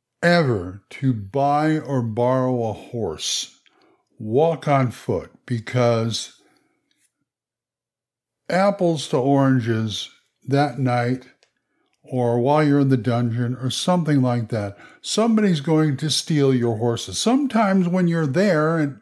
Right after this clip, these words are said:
at night point. And we would spend this money to get horses,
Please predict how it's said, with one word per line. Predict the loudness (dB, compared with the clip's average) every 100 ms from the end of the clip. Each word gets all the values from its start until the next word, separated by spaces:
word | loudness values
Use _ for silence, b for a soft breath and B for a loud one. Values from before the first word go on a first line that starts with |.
| _
at | -6 -6 -8 -6
night | 0 2 0 -2
point. | -10 -10 -12 -18 -20 _ b b b b b b b b b _ _ _ _ _ _ 0
And | 2 2 0 -4 -14 _ _ _ -2
we | 0
would | 0 -2
spend | -2 0 0
this | -2
money | -2 0 0
to |
get | -2 -2
horses, | 0 2 0 -2 -4 -4